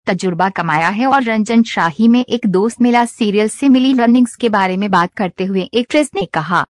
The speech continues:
"पम्मी बुआ से मुझे बहुत कुछ सीखने मिला। उसने मेरे अंदर की कॉमेडियन को जगा दिया।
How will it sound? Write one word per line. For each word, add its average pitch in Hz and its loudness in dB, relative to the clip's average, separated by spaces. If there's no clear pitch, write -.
"पम्मी 226 4
बुआ 175 0
से - -6
मुझे 196 0
बहुत 180 -6
कुछ 254 -6
सीखने 185 -6
मिला। 165 -2
उसने 262 0
मेरे 208 2
अंदर 220 0
की 196 -6
कॉमेडियन 269 2
को 240 0
जगा 160 -2
दिया। 156 -4